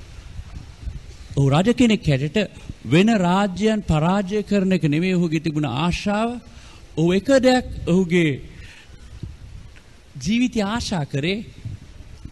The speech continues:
උන්වහන්සේගේ, දෙවියන් වහන්සේගේ ගිවිසුම් පෙට්ටිය, නැති වී ගිය ගිවිසුම් පෙට්ටිය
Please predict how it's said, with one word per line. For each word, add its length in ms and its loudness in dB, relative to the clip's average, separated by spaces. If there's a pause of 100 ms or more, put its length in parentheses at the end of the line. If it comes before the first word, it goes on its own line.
(280)
උන්වහන්සේගේ, 840 -2
දෙවියන් 340 -2
වහන්සේගේ 540 -4
ගිවිසුම් 560 0
පෙට්ටිය, 520 -6 (560)
නැති 600 0
වී 260 2
ගිය 260 -4
ගිවිසුම් 600 0
පෙට්ටිය 600 -4